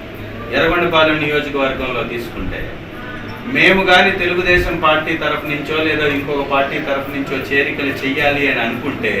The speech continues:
ఆ రెండు పార్టీలు ఖాళీ అయ్యేటటువంటి పరిస్థితి. మా పార్టీలోనే ఇద్దరు ముగ్గురు నాయకులుగా ఉన్నటువంటి పరిస్థితి ఉన్నప్పుడు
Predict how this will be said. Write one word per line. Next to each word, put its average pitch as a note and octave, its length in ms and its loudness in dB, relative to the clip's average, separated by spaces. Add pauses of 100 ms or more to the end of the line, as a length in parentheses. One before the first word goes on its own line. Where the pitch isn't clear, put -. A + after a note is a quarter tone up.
(460)
ఆ C3 140 6
రెండు E3+ 400 2
పార్టీలు E3+ 500 2 (100)
ఖాళీ D#3 320 4
అయ్యేటటువంటి C3 580 0
పరిస్థితి. A2+ 480 -6 (1040)
మా F#3+ 520 10
పార్టీలోనే F3 840 4 (180)
ఇద్దరు F#3+ 360 4
ముగ్గురు E3+ 600 0 (540)
నాయకులుగా F#3 560 6
ఉన్నటువంటి D#3+ 640 0
పరిస్థితి C3+ 500 -2
ఉన్నప్పుడు C3+ 440 0